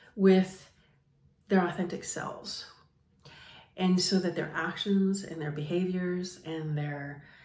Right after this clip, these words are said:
decisions and choices every day reflect who they are, what they want,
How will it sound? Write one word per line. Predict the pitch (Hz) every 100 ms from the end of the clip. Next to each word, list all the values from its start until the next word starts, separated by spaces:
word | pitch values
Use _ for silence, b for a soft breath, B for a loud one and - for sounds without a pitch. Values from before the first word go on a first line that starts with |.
| B -
decisions | 190 202 196 180 165
and | 156 151
choices | 254 277 285 - 165 160 156 - -
every | 214 208 185
day | 170 202 190 156 156 - B B B
reflect | 190 165 - 170 160 160 - - _
who | - 190
they | -
are, | 156 165 208 262 - _ b b b b -
what | 151
they | 151
want, | 147 156 220 262 - - -